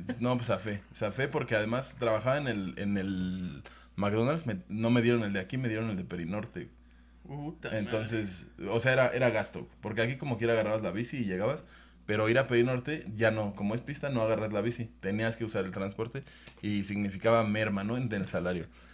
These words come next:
Speaker 1: Este, trabajé poco,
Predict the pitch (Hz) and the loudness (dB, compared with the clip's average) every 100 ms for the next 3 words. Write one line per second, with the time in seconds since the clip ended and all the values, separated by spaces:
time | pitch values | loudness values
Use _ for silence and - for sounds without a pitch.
0 | - - - - 107 104 101 - 107 104 | -16 -16 -16 -2 2 2 0 0 0 2
1 | 104 104 92 - - - 123 120 123 123 | 2 0 -4 -10 -16 0 4 6 4 -2
2 | 120 92 | -4 -6